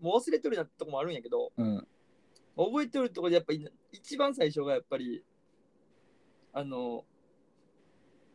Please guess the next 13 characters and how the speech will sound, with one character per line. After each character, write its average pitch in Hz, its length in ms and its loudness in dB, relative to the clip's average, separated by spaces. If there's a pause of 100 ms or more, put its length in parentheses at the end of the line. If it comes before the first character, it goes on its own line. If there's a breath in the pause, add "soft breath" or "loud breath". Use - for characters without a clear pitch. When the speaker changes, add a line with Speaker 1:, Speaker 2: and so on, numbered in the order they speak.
(320)
Speaker 1:
あ 135 140 -4
の、 127 420 -4 (120)
あ、 - 100 -8 (840)
ア 185 80 4
メ 226 140 6
リ 220 100 -10
カ 220 180 6
人 143 300 -4
の 135 140 -4
方 - 240 0
の、 131 280 4 (360)
Speaker 2:
う 110 100 2
ん。 98 160 -2